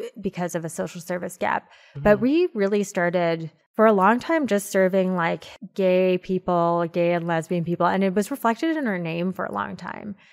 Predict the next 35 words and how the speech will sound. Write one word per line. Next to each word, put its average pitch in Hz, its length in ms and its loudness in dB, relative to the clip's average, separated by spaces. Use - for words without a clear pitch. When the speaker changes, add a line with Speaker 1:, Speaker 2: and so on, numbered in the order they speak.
Speaker 1:
I 208 80 -2
think 240 280 0
that 247 320 -2
as 196 440 0
time 190 260 -6
progressed, 175 680 -6
we 180 180 -6
started 185 320 -8
to 170 100 -10
see 170 260 -8
that - 260 -12
there 175 280 -6
are - 340 -6
other 190 180 -2
identities 170 540 -6
that 180 140 -6
we 170 80 -4
weren't 165 340 -10
serving, 180 920 -8
including 160 680 -6
transgender 170 540 -4
identities, 170 720 -4
um, 165 340 -8
but 190 100 -6
also 170 260 -6
two-spirit 180 540 -8
identities, 175 720 -6
um, 175 260 0
and 196 100 0
thinking 185 260 -2
about 180 200 0
how 170 200 -2
we 170 220 -4
name 160 400 -8
that. 196 340 -4